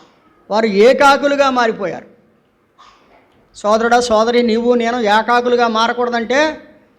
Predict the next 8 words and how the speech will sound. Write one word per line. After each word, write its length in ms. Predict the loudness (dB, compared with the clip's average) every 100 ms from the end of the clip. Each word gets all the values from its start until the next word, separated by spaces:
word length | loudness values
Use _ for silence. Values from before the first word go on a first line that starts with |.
| _ _ _ _
మనం 180 | -6 -2
ఎవరి 200 | 0 2
దగ్గరికి 260 | 2 0 2
రావాలి? 560 | 2 2 0 -4 -8 -20 _ _ _
ప్రభు 220 | -8 -2 0
దగ్గరికి 320 | 0 -2 -2
రావాలి. 360 | 0 0 -2 -8 -20 _ _ _ _ _ _ _ _ _ _ _ _ _ _ _ _ _ _ _ _ _ _ _ _ _ -4
అదే 420 | 2 4 4